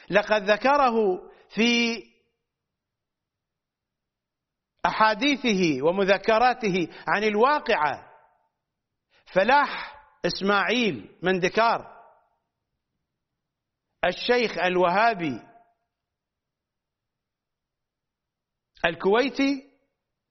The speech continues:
قال اسمه عبد الله الكبير، متردداً عبد الله الأكبر أو الكبير،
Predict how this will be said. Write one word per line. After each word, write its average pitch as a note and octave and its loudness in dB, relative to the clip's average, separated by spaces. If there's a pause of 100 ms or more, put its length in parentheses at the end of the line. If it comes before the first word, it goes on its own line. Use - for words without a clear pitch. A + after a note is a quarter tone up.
(200)
قال A#3 0
اسمه B3 -2 (680)
عبد F3 0
الله A3+ 0
الكبير، D#3 -6 (2750)
متردداً G3 -2
عبد E3 -4
الله G3 0
الأكبر F#3+ -2
أو E3+ 0
الكبير، A2+ -6